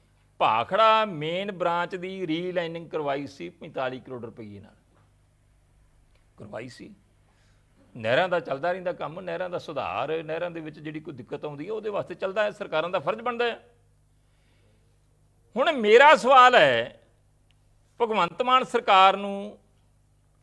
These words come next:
ਔਰ ਹਰਪਾਲ ਸਿੰਘ ਚੀਮੇ ਨੂੰ, ਜਿਹੜੇ ਸਾਡੇ ਵਿੱਤ ਮੰਤਰੀ ਨੇ, ਕਿ ਜਿਹੜਾ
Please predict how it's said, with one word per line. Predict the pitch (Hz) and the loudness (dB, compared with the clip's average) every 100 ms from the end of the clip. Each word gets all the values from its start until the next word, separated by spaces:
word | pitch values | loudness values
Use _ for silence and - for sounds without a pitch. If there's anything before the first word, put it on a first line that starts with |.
| _ _ _ _ | _ _ _ _
ਔਰ | 180 208 | 0 2
ਹਰਪਾਲ | 202 214 - 117 135 | 2 0 0 2 0
ਸਿੰਘ | - 240 233 | -4 -10 -10
ਚੀਮੇ | - 214 220 220 | -10 -8 -4 -4
ਨੂੰ, | 226 226 220 196 | -4 -6 -10 -6
ਜਿਹੜੇ | 170 208 202 - - | -4 -2 -2 -4 -14
ਸਾਡੇ | - 151 170 190 - - _ _ _ - | 0 0 0 -4 -6 -14 _ _ _ -6
ਵਿੱਤ | 123 220 247 | -2 -2 0
ਮੰਤਰੀ | 202 165 196 185 | -4 -2 -6 -4
ਨੇ, | 135 110 - _ _ _ _ _ _ _ _ _ _ _ _ _ _ _ | -6 -8 -14 _ _ _ _ _ _ _ _ _ _ _ _ _ _ _
ਕਿ | 247 - - - _ _ _ _ _ _ _ _ _ _ _ _ | -4 -4 -8 -20 _ _ _ _ _ _ _ _ _ _ _ _
ਜਿਹੜਾ | 143 220 | -2 4